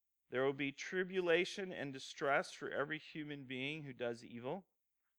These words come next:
the Jews first and also the Greek, meaning everyone. But glory and honor and peace for everyone who does good, the Jew first and also the Greek.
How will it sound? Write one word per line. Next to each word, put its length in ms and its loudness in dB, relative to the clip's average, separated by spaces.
the 60 -20
Jews 360 -4
first 460 0
and 100 -6
also 300 -4
the 120 -8
Greek, 340 -8
meaning 380 -6
everyone. 560 -6
But 160 2
glory 340 10
and 80 8
honor 260 10
and 140 0
peace 340 -2
for 180 0
everyone 400 4
who 140 0
does 340 4
good, 380 2
the 60 0
Jew 260 -4
first 460 -2
and 120 -6
also 360 -2
the 100 -8
Greek. 340 -4